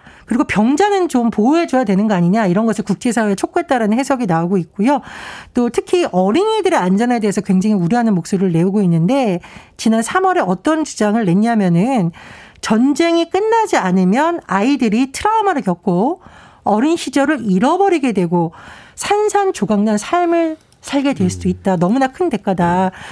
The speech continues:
Speaker 1: 그러면서 이 러시아의 우크라이나 침공으로 아이들이 너무 큰 피해를 입고 있다고 호소한 것으로 좀 전해지고 있습니다.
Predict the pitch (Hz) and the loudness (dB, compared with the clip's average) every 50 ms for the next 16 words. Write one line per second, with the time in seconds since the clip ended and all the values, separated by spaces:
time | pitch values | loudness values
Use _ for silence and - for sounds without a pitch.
0 | - - - - 220 220 214 220 - 220 208 196 180 180 196 - 254 240 226 196 | -20 -10 -6 -4 -2 0 0 0 0 0 0 0 0 0 0 0 0 0 0 0
1 | 196 196 - 302 302 302 269 254 247 - - 240 220 - 220 202 190 190 180 262 | -2 -2 -2 -2 0 0 0 -2 -4 -4 -4 -4 -2 0 0 2 2 2 2 2
2 | 302 370 381 - - - - - - - 190 202 208 220 214 226 180 175 180 196 | 0 0 -2 -6 -12 -20 -20 -10 -4 -2 -2 0 0 0 0 2 2 0 0 0
3 | - - 240 214 - - - 392 370 349 - - 202 170 - - 180 170 - 196 | -2 -2 -4 -4 -2 -2 0 0 0 0 -2 -2 -4 -4 -2 -4 -4 -4 -2 -4
4 | 196 277 277 - 320 311 302 269 202 - 190 170 196 254 294 - 226 208 - 185 | -4 -4 -4 -2 -4 -2 -2 -2 -4 -4 -2 -2 -2 -2 -2 -2 -4 -4 -2 -2
5 | 175 180 175 170 190 180 170 - - 180 170 160 175 170 | 0 0 0 -2 -2 -4 -4 -2 -2 -2 -2 -2 -2 -4